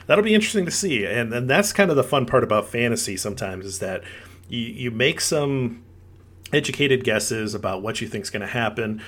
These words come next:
And if you're down lower in the draft, you're taking chances. And if a guy hits, then you've got a really valuable player. And if he doesn't, uh, it's not that big of a deal. But when you're higher in the draft, those, those picks really count.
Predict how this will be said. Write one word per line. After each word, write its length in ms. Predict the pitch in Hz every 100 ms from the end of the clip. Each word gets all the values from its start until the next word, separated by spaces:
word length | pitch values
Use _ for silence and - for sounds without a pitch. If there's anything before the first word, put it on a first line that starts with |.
| - -
And 420 | 117 110 110 107
if 160 | 110 117
you're 160 | 117
down 460 | 107 110 110 110 107
lower 260 | 117 123 120
in 80 |
the 60 | 113
draft, 440 | 98 101 107 104
you're 80 | 101
taking 300 | - 107 104
chances. 580 | - 107 101 - 101 95 - - -
And 160 | 110
if 100 | 104
a 60 | 107
guy 400 | 120 117 117 107
hits, 540 | 104 214 85 - - - -
then 600 | 120 123 120 120 113 107 -
you've 320 | 127 160 -
got 280 | 127 123 -
a 40 |
really 320 | 110 110 110
valuable 440 | 101 104 98 98 92
player. 360 | 143 131 104
And 80 | 98
if 80 | 104
he 60 |
doesn't, 460 | 117 143 135 135 117
uh, 160 | 113 107
it's 140 | 107
not 100 | 104
that 140 | 95
big 120 | 101 95
of 80 |
a 40 | 90
deal. 340 | 131 120 82 - - -
But 100 | 117
when 120 | 117
you're 100 | 107
higher 360 | - 214 226 117
in 100 | 101
the 60 |
draft, 540 | 95 101 95 92 92 - - - - -
those, 260 | 135 131 -
those 260 | - 143 151
picks 320 | 139 110 -
really 240 | 110 92
count. 520 | - - 78 58 -